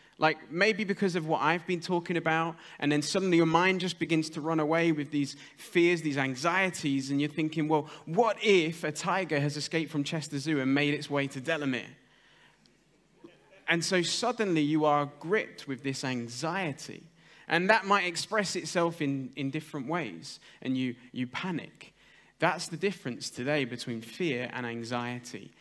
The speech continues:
One is something that is very clear and present. The tiger is in front of you. The other is something that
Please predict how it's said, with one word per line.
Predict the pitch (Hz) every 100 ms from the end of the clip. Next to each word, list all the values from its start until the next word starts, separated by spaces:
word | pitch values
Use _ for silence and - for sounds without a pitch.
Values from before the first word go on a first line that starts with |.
| - -
One | 147 175 185 185
is | 160 151
something | 175 151 151 123
that |
is | 131
very | 127 151 143
clear | - 160 151 131
and | 127
present. | - 139 143 139
The | 120
tiger | 120 139 143 139
is | 139
in | 131
front | 120 151 139
of |
you. | 135
The | 123 156
other | 160 156
is | 143
something | - 156 - 139 120 123
that | 135